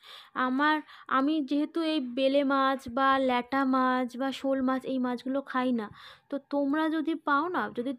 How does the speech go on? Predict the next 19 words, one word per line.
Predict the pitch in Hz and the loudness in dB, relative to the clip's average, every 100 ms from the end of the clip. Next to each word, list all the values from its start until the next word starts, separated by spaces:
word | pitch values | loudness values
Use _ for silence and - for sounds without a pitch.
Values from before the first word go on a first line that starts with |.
| 214 208 | -10 -8
যদি | 247 254 | -6 -6
তোমরা | 320 349 - | -6 -6 -2
খেয়ে | 277 285 254 | 0 0 -2
থাকো, | 220 - 202 - - - - | -6 -8 -14 -16 -20 -20 -8
যদি | 269 277 | -6 -4
তোমরা | 285 302 - | -2 -4 0
শোল | 277 277 | 0 0
মাছ | 302 - - | -2 -6 -6
খাও | 294 294 | -4 -2
বা | 285 277 | -2 -2
ল্যাটা | 247 262 262 | -4 -4 -2
মাছ | 269 - - | -4 -8 -12
খাও, | 269 254 254 254 - 226 - | -4 -2 -2 -6 -10 -14 -6
যদি | 254 247 262 | -4 -4 -4
তোম-, | 247 233 | -4 -2
যারা | 247 262 - | -2 -4 -6
খাও | - 233 226 | -6 -4 -4
এই | 226 | -6
মাছগুলো, | 220 220 - 233 | -8 -10 -8 -6